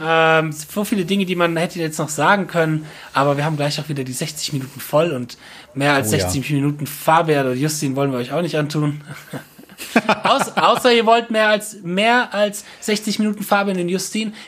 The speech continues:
Speaker 1: Die Möglichkeit könnt ihr bekommen, indem ihr Privatunterricht bei uns nimmt, weil ihr habt ja
Speaker 2: Genau.
Speaker 1: heute in dieser Folge erfahren, was wir für tolle Lehrer sind. Der Fabian hat außerdem noch einen sehr, sehr tollen Patreon-Account, den ihr gerne auch mal unterstützen könnt für
Speaker 2: Yes,
Speaker 1: weniger.
Speaker 2: sehr gerne, ja.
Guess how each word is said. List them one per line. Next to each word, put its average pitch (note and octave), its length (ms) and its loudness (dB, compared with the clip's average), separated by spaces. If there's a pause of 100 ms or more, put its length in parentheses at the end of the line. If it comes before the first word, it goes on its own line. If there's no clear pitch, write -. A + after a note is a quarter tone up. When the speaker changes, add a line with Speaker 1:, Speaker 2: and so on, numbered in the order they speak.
Speaker 1:
Die F#3+ 100 4
Möglichkeit G3+ 520 0
könnt F#3 160 0
ihr E3+ 80 -4
bekommen, E3 320 -4
indem D3+ 220 -4
ihr C#3+ 80 0
Privatunterricht G3 960 0
bei D3 100 -2
uns B2+ 220 -6
nimmt, F3+ 260 -4 (260)
weil E3+ 300 0
ihr - 140 2
habt - 160 2
ja E3+ 80 4
Speaker 2:
Genau. D3 120 2
Speaker 1:
heute A#3+ 220 2
in A#3+ 280 -2
dieser G#3+ 260 -2
Folge G#3 320 0
erfahren, E3 400 -6
was D3 160 -12
wir D#3 100 -8
für C#3+ 140 -12
tolle A#2+ 220 -10
Lehrer C#3+ 280 -4
sind. A2 260 -18 (520)
Der B2+ 260 -8
Fabian G3 560 2
hat G3+ 100 0
außerdem F#3 360 -6
noch D#3+ 100 -4
einen C#3 160 -6
sehr, C#3 140 -6
sehr C3 120 -10
tollen A#2+ 200 -14
Patreon-Account, G#3 1040 -4
den G#3+ 160 -8
ihr G#3 80 -6
gerne G3+ 320 -6
auch F#3+ 80 -8
mal G3 100 -8
unterstützen F#3+ 460 -14
könnt G#3 220 -8
für F#3+ 320 -4
Speaker 2:
Yes, F3 340 2
Speaker 1:
weniger. A#3+ 300 -2
Speaker 2:
sehr E3+ 160 2
gerne, D#3+ 360 0
ja. A2 140 -6